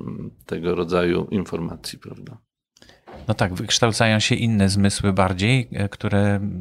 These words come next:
Speaker 2: zastępują, żeby, no, po prostu można było żyć w ogóle.
Speaker 1: No, choćby dotyk i
Speaker 2: Mhm.
Speaker 1: alfabet Braille'a, prawda? No,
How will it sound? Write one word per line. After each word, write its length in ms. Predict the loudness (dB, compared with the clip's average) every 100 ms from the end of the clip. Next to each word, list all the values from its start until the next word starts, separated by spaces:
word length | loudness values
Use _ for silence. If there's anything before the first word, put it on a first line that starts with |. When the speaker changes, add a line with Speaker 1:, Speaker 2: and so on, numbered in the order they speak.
| -8 -6
Speaker 2:
zastępują, 680 | -4 -2 -4 -4 -2 -2 -2
żeby, 260 | -2 -4 -2
no, 100 | -4
po 120 | -6
prostu 280 | -8 -6 -2
można 240 | 0 0
było 220 | 2 2
żyć 280 | 4 2 0
w 60 | 0
ogóle. 140 | 2
Speaker 1:
No, 120 | 2
choćby 360 | 2 -2 2 2
dotyk 440 | 4 4 2 2
i 200 | 2 2
Speaker 2:
Mhm. 140 | 4 2
Speaker 1:
alfabet 360 | 2 0 -2 -2
Braille'a, 400 | -2 0 0 -2
prawda? 420 | -4 -4 0 0
No, 160 | 0